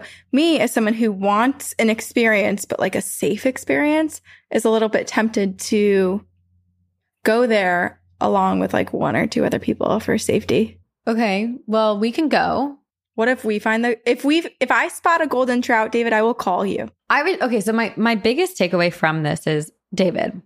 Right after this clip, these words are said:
Speaker 2: why did you not fish again the next morning in hopes of catching that golden trout?
Speaker 1: Probably because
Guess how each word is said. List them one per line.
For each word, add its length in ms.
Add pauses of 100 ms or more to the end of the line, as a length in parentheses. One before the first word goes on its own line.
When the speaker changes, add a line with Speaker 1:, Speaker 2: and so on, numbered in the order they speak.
(220)
Speaker 2:
why 160
did 200
you 80
not 280
fish 240
again 260
the 80
next 260
morning 400 (200)
in 120
hopes 340
of 100
catching 340
that 120
golden 300
trout? 360 (320)
Speaker 1:
Probably 380
because 540